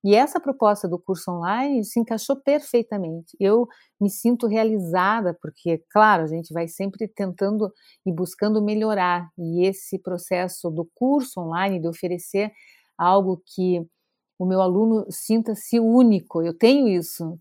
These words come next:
Cada cliente, olha, eu posso atender muita gente durante a semana, mas cada um eu tenho certeza que se sente único na minha agenda, na minha vida. <laughs>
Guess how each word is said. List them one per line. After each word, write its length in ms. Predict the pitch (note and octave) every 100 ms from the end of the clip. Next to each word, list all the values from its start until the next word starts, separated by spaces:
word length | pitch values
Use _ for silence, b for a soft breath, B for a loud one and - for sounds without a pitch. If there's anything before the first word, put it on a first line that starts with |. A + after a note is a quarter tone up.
| -
Cada 640 | G#3+ A#3 C#4+ C#4 B3 C#4
cliente, 680 | C#4 A#3+ A#3+ B3 B3 - A3+
olha, 200 | A#3+ B3
eu 100 | A#3
posso 320 | - A#3 A#3+
atender 340 | A#3 A#3 A3+
muita 320 | A#3 A#3 A#3
gente 380 | A3 G#3 A3+ A3
durante 320 | G3 G#3 G#3+
a 40 | G#3+
semana, 420 | - G3+ G#3+ G#3
mas 160 | G#3 G#3+
cada 380 | - B3+ D#4 D#4
um 180 | C#4+
eu 60 | D4
tenho 180 | C#4 C4+
certeza 540 | C4+ D4+ - C4+ C4
que 60 | B3+
se 100 | -
sente 320 | - B3+ B3
único 380 | A#3+ A#3+ A#3+ A#3+
na 100 | A#3
minha 180 | A3+ A#3
agenda, 460 | A3 G3 F3+ E3 E3
na 100 | F3+
minha 180 | F#3+ A3
vida. 360 | G3 G#3+ F3
<laughs> 500 | F#3 - C4+ - -